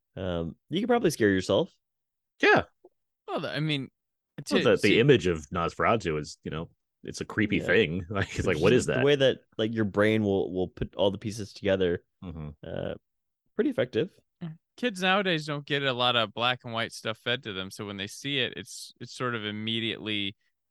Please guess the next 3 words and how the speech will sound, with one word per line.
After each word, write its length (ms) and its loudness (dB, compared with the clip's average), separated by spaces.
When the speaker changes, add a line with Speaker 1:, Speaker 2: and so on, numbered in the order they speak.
Speaker 3:
alienating 1000 -2
and, 520 -2
uh, 360 -4